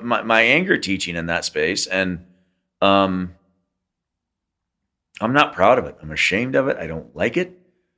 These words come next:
Um, a-, again, checking in scared around how Jen's going to react to this.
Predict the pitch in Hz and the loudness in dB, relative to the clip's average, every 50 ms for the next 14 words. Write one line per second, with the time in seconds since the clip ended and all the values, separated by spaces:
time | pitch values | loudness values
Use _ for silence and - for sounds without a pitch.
0 | _ _ _ _ _ - 73 71 73 76 76 76 76 76 71 71 - 85 85 - | _ _ _ _ _ -8 -4 -4 -2 -2 -2 -4 -6 -10 -12 -6 -2 -2 0 0
1 | 87 90 78 - 95 110 117 110 - 98 95 92 - 95 95 95 98 98 95 - | 0 0 2 2 0 0 0 -2 0 2 2 2 0 -2 -2 -2 -2 -2 -2 -2
2 | - - 101 117 143 139 95 78 76 73 80 80 85 87 87 90 90 87 82 - | 0 2 2 4 4 2 0 -2 -2 -2 0 0 2 2 0 0 -4 -6 -6 -6
3 | - 82 82 85 90 92 90 82 80 - 95 101 104 98 95 98 95 95 98 98 | -2 0 2 4 4 2 0 -2 -4 -2 0 0 0 -2 -4 -4 -4 -2 -2 -2
4 | 92 87 92 92 101 123 - - - - - - - 53 52 - - - - | -2 -2 0 2 2 2 0 -2 -6 -12 -14 -14 -16 -16 -14 -12 -14 -14 -14